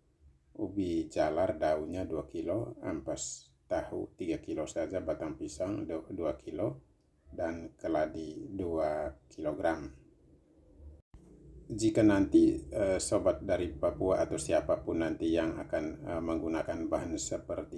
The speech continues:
ini, eh, kemudian membuat atau menyusun ransum sejumlah bukan seratus kilo tetapi hanya sepuluh kilo saja, maka, eh, cara hitungnya, komposisinya, eh, seperti ini.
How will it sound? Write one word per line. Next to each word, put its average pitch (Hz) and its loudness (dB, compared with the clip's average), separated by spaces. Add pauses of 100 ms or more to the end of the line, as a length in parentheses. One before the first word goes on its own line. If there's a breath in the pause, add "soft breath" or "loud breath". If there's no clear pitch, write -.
ini, 90 0 (640)
eh, 82 -4
kemudian 82 0
membuat 87 2
atau 87 -2
menyusun 85 -4
ransum 87 0
sejumlah 82 0
bukan 82 -2
seratus - -2
kilo 85 -4
tetapi 80 -2
hanya 82 -2
sepuluh 82 -8
kilo 82 -2
saja, 85 0 (640)
maka, 78 0 (240)
eh, 80 2
cara 82 4
hitungnya, 101 -2
komposisinya, 85 -4 (720)
eh, 76 -6
seperti - -4 (100)
ini. 82 -2